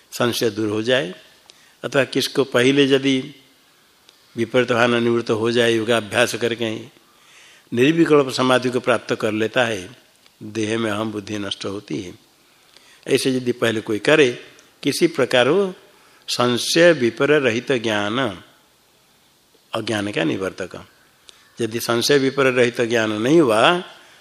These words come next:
तो साक्षात्कार नहीं हुआ, अज्ञान निवर्तक ज्ञान नहीं हुआ। इसलिए कुतश्चित प्रतिबंधात, किसी प्रकार कोई वासना हो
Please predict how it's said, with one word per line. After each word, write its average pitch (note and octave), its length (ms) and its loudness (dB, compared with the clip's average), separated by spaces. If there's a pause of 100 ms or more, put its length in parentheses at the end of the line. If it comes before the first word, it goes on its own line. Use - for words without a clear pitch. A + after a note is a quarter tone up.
(100)
तो A2+ 80 -10
साक्षात्कार G#2+ 760 -4
नहीं B2 260 -2
हुआ, G#2+ 200 -2
अज्ञान G#2+ 480 -6
निवर्तक G#2+ 480 -6
ज्ञान G#2 240 -6
नहीं B2 300 -4
हुआ। F2 260 -8 (960)
इसलिए A2+ 240 -4
कुतश्चित C3+ 680 0
प्रतिबंधात, C3 1000 2 (1200)
किसी A#2+ 220 -4
प्रकार A2+ 560 0
कोई A2+ 220 -2
वासना B2 500 2
हो D3+ 400 0